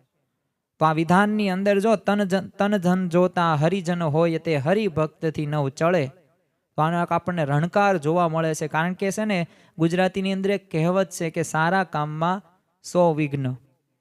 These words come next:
અને આ ન્યાયે ભક્તિ કરવામાં તે મુશ્કેલીઓ તો આવવાની ઘણી બધી શક્યતા છે. જો આજે દિવસે ને દિવસે એક સત્સંગની અંદર આપણે જઈએ છીએ, એ મંદિરની અંદર હોય, શાસ્ત્રોનું પઠન કરતા હોય,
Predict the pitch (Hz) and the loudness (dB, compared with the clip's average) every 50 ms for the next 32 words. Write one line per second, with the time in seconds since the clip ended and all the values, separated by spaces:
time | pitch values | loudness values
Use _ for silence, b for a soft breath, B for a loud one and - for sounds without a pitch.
0 | _ _ _ _ _ _ - 147 160 170 170 180 190 185 180 185 208 214 214 165 | _ _ _ _ _ _ -4 -2 0 2 2 2 2 0 0 0 2 0 0 0
1 | 147 143 147 - _ - 226 226 196 214 202 214 214 220 220 226 226 226 220 233 | 0 -2 -2 -2 _ -6 -6 -4 0 0 0 0 0 0 0 0 -2 -2 -2 -2
2 | 214 185 170 170 185 - - - 208 208 214 208 208 208 202 220 214 214 208 196 | -4 -4 -2 -4 -4 -4 -4 -2 -2 0 2 2 0 0 0 2 4 6 6 4
3 | 196 208 214 208 214 196 156 170 196 214 196 202 196 214 196 - 190 190 - _ | 4 2 0 -2 -2 -2 -2 -2 -2 -2 -2 -2 -2 -2 -2 -2 -4 -6 -8 _
4 | - 196 196 190 196 180 165 151 156 143 135 127 _ _ _ _ _ _ _ _ | -6 -6 -2 0 0 0 0 0 -2 -6 -6 -8 _ _ _ _ _ _ _ _
5 | _ - - 147 165 202 202 196 190 196 202 175 175 202 208 202 - 208 202 202 | _ -10 -6 0 2 4 4 4 2 2 0 -2 0 -2 -2 -2 -2 -4 -4 -4
6 | 202 185 170 185 196 196 185 - 185 165 151 143 - _ _ _ _ _ _ _ | -4 -4 -2 -2 -2 -2 -2 -4 -4 -4 -4 -6 -8 _ _ _ _ _ _ _
7 | - 175 175 190 180 - 185 175 - - 208 202 202 208 202 196 185 185 190 196 | -4 -2 -2 -2 -2 -2 -4 -6 -4 -4 -4 -2 -2 -2 -2 -2 -2 -2 0 0
8 | 196 185 180 185 185 190 196 165 165 180 190 208 220 220 208 190 - 196 165 147 | 0 0 0 -2 -2 -2 -2 0 0 0 0 2 2 0 0 0 -2 -2 -4 -4
9 | - - _ - 170 160 170 180 190 190 196 190 190 190 185 175 170 180 185 190 | -4 -8 _ -8 -4 -4 -4 -2 0 0 0 0 0 -2 -4 -4 -4 -2 0 0
10 | 180 175 165 180 180 175 - - 170 175 - - - 180 180 180 175 165 170 170 | 0 0 0 0 -2 -2 -2 -4 -4 -4 -4 -6 -6 -4 -4 -4 -4 -2 -4 -4
11 | - 196 196 190 185 170 170 175 175 - 190 175 160 160 170 170 156 135 | -2 -2 -2 -2 -2 -4 -4 -4 -2 0 0 0 2 2 0 0 -2 -4